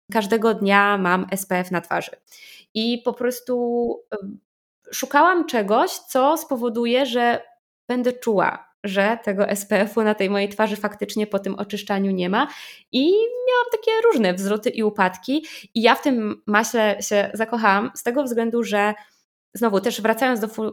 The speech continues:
wielofunkcyjności. Po pierwsze, e, współdzielę kosmetyczkę z moim mężem.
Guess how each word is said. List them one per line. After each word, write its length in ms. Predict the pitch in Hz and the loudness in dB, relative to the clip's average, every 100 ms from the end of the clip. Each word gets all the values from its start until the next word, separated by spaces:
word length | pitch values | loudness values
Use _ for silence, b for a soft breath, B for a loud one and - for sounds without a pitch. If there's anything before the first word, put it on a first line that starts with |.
| 196 | -2
wielofunkcyjności. 1000 | 233 233 233 226 240 220 196 196 - 180 B B | 0 0 -4 -4 -2 0 -2 -4 -8 -8 B B
Po 80 | - | -4
pierwsze, 420 | 233 269 262 - 254 | 2 2 0 -2 2
e, 720 | 240 240 240 208 208 202 208 _ | 2 2 0 -2 -2 -4 -8 _
współdzielę 440 | - - 254 262 269 | -8 -4 2 2 2
kosmetyczkę 680 | 247 233 233 - 208 214 240 | 0 -4 -6 -4 0 0 0
z 460 | - 196 196 196 | -2 0 2 2
moim 220 | 196 202 196 | 0 0 0
mężem. 480 | 175 170 185 277 | -2 -2 -2 -2